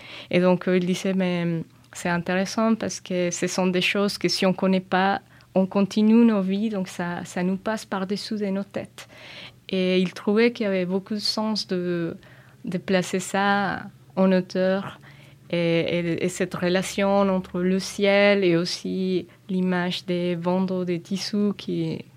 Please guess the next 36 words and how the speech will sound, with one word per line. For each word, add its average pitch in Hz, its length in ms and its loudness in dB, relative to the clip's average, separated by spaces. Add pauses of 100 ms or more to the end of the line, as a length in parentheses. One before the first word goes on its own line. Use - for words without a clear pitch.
qui - 140 -4
rappelait 185 480 -2
ça, 190 280 -2
qui, 185 540 -4
il - 80 -6
y 180 100 2
avait 185 200 6
à 185 100 6
la 190 120 4
fois, 202 320 2
on 180 180 4
voyait 185 500 0
les 180 180 -2
tissus, 220 400 -2
mais 247 120 6
à 190 60 2
la 185 100 2
fois 202 180 0
on 202 140 4
voyait 180 300 2
le 175 100 -2
ciel. 208 400 0
Donc 190 180 -2
il 170 60 -2
y - 20 0
avait 160 160 0
un 165 160 -2
côté 185 460 -4
où 175 140 0
les 170 180 -4
gens 165 160 -2
disaient, 175 420 -4 (1000)
c'est - 180 -2
comme 180 240 0
ça 196 500 0
qu'on, 175 200 -4